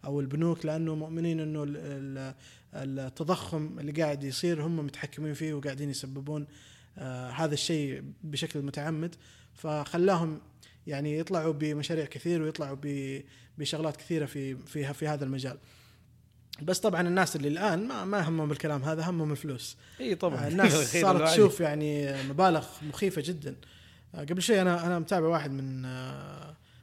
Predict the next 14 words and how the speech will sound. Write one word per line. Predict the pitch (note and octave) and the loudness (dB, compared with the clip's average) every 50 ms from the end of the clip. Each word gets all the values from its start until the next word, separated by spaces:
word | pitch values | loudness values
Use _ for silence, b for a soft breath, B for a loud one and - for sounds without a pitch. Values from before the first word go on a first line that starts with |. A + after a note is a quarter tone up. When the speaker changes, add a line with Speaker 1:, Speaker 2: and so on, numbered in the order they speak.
| b - | b -4
Speaker 1:
من | D3+ D#3+ | 0 2
الناس، | D#3+ E3+ E3+ D#3+ - - - - - C#3 | 2 2 2 2 0 -2 -6 -8 -8 -6
آه، | C3+ C3 C3 C3 | -6 -6 -6 -4
بدأ | C3+ E3 E3+ E3+ D#3 | 0 2 4 4 4
ينعرف | D3+ D3 D3+ D#3+ C#3 A#2+ - - - | 4 4 2 2 0 0 -4 -8 -6
في | C3 | -4
أمريكا. | C3+ C3+ C#3+ D#3 C#3+ C3+ - E3 G#3+ b b b b b b b b b - F3+ | -2 0 0 0 -2 -2 -6 -10 -12 b b b b b b b b b -16 -12
آه، | D#3 C3+ C3 C3 C3 C3 C3 B2+ B2+ B2+ C3 C3+ D3 E3+ | -10 -8 -6 -6 -6 -6 -6 -6 -8 -8 -10 -10 -12 -12
ما | D#3+ D#3+ F#3 G#3 G3+ | -8 -4 -4 -2 -2
ص-، | F#3+ - - - | -2 -4 -6 -6
صار | - - A3 G#3+ | -2 0 2 2
له | G3+ F3+ | 2 0
تقريبا | - F#3 G3+ G#3+ G3 F#3+ | 0 0 0 0 0 -2
سنة | F3 - - F#3+ C#3+ B2+ | -2 -2 -2 -2 -2 -4